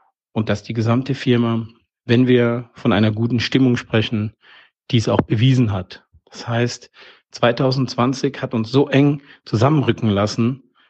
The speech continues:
dass wir al-, als eine Schicksalsgemeinschaft in dieses Jahr gena-, gegangen sind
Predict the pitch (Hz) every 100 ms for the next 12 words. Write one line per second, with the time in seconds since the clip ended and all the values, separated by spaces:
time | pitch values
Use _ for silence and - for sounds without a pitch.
0 | _ _ _ 110 - 117 104 107 110 110
1 | - 110 110 110 113 - 165 - 110 -
2 | 113 107 110 - 113 117 - - _ _
3 | _ _ _ _ _ _ _ _ _ _
4 | - 139 123 127 123 117 123 117 117 110
5 | 120 123 104 120 143 151 139 147 156 -